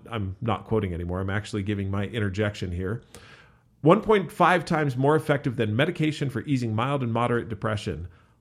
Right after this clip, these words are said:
Love that stat. And in fact, have felt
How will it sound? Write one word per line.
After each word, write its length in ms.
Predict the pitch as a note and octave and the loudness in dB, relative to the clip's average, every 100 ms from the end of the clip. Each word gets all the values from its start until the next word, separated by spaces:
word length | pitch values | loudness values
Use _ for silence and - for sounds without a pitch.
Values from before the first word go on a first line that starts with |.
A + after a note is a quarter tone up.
| _ | _
Love 800 | - A2+ C#3+ F3 C3+ B2 C3 C#3 - | -8 2 6 8 8 6 2 -2 -8
that 580 | A#2 A#2 C3 C3+ - - | -4 2 4 2 -2 -12
stat. 540 | - - C3 F#2 - _ _ - | -6 0 0 0 -8 _ _ -6
And 280 | E3+ G3 G3+ | 0 2 4
in 160 | F#3 D3 | 2 2
fact, 340 | E3+ C3+ - | 0 -2 -4
have 280 | F3+ A#3+ F#3+ | -2 -2 0
felt 480 | - C4 G#2+ G2 | 0 2 0 -4